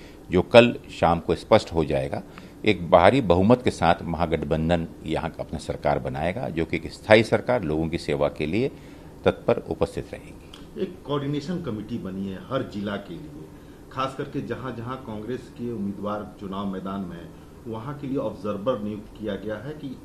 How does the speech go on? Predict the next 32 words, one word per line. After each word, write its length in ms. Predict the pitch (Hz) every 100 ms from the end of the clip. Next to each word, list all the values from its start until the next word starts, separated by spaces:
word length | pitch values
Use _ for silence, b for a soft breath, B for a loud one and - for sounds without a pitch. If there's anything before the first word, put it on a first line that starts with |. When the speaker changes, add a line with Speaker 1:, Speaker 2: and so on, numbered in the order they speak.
| 143
Speaker 2:
इस 200 | 143 -
तरह 120 | 123
के 280 | 120 - 139
किसी 400 | 135 120 - 165
भी 160 | 120
चाल 280 | 110 117 110
को 220 | 104 127
नाकाम 420 | 113 104 107 117
करने 280 | 95 90 101
के 120 | 98
लिए 280 | 98 92 104 - B B B B -
तैयारी 420 | 101 87 80 82
है 60 | 76
आपकी। 140 | -
Speaker 1:
देखिए, 320 | 123 147 143
इसको 240 | 120 - 120
ऑब्जर्वर 540 | 98 87 110 113 117
ना, 180 | 98 90
नहीं 300 | 90 87 95
कहते 280 | 80 73 85
हुए 360 | 82 117 135
ये 340 | 107 98 98 92
वही 340 | 87 92 120
सब 420 | 135 123 104 104 101
सीनियर 400 | - 98 123 120
नेता 300 | 90 - 80
हैं 380 | 82 107 139
जो 220 | 92 101 104
पिछले 340 | 98 - 104
पूरे 260 | 98 104 104
चुनाव 420 | - 85 101 107
में 180 | 67